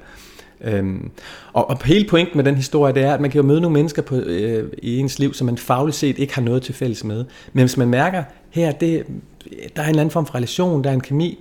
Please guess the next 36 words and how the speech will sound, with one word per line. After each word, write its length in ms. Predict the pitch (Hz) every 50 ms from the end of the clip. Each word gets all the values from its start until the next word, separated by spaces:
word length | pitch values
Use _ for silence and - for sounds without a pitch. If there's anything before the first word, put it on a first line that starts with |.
| - - - _ _ _ _ _ _ _ - - - - - - -
jamen, 100 | 156 120
så 100 | - 147
vil 100 | 131 123
jeg 80 | 117 110
ikke, 220 | 123 - - 127 110
øh, 40 |
holde 160 | 107 101 110 107
mig 100 | 110 -
tilbage 300 | - 104 113 120 131 127
fra 520 | - - 139 139 - - 127 123 117 117
at, 60 | 110 107 - - - - - - - - - - - 131
at 80 | 120
connecte 320 | - - 123 131 131 - 123
med 100 | 123 127
dem. 120 | - 143
Og 100 | - 123
det 80 | 131 -
gælder 220 | - 160 156 143
altså 180 | 123 127 - -
også 240 | 127 151 147 -
ens 220 | 135 143 127 107 -
børns, 560 | - 139 139 120 104 98 - - - - - -
øhm, 460 | 117 110 104 101 98 98 98 95 95 - - - - - - - - - - - - - - - - -
kammeraters 460 | - 127 123 120 127 123 113 107 -
forældre. 340 | - 135 127 123 - 120 101 78 - - - - - - - -
Øh, 220 | 120 110 107 104
fordi 220 | 98 - 131 143 143
lige 120 | 165 214
pludselig 280 | 214 - 196 - - 151
en 60 | 135
dag, 220 | - 165 - -
så 60 | - 165
kan 60 | 165
det 40 | 156
være, 260 | 147 143 147 156 156
at 80 | 127